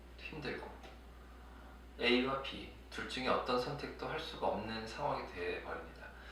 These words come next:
그런 상황에서 되게 병원을 찾게 되는 거예요. 왜냐하면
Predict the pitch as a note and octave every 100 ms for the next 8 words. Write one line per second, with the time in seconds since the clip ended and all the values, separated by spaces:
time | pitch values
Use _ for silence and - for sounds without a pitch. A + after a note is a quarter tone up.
0 | - - - - B2+ - - D#3 C#3+ -
1 | A#2+ - F2+ - - - - - - -
2 | - G2 - G2 G#2+ - - C3 C3 F2
3 | - - - - - - - - - -
4 | - - G2 F#2+ F2 G2 A#2 B2